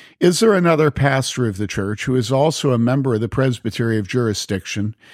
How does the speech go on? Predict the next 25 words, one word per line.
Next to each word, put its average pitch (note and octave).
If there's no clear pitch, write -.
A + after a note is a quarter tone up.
is C3+
an D3
antagonist C#3
of A2
his A2+
head C3
of A2
staff G#2+
senior A2
pastor, G2
has -
helped F#3+
push -
him G#2+
out, G2+
and C#3+
aspires C#3+
to A#2+
succeed F#3+
him F#2
as C#3
the D3
new D3
senior B2
minister? A#2+